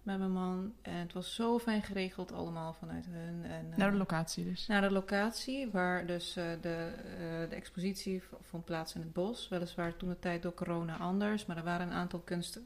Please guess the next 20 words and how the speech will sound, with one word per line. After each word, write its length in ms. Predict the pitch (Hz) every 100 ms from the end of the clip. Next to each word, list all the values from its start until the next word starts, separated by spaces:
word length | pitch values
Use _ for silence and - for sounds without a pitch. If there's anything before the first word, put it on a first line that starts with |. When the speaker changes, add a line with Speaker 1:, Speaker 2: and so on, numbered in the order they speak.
| -
Speaker 1:
eh, 200 | 160 156
eh, 760 | 170 - - - - - - -
installaties 680 | 180 - 165 156 - 170
in 60 | 165
het 140 | 160
bos. 460 | 151 156 170 - - - - - - - - - -
En 80 | 202
dat 140 | 208
betekent 500 | 208 214 214 220 220
ook 320 | 190 196 190 -
jezelf 480 | - 180 175 175 185
bewegen 420 | 196 185 180 180
door 100 | 190
het 100 | 180
eiland 560 | 180 185 185 185 185 185
en 120 | 170
je 60 | 165
hebt 140 | 160
meetings 680 | 196 190 196 190 185 190 190
en 300 | 175 170 170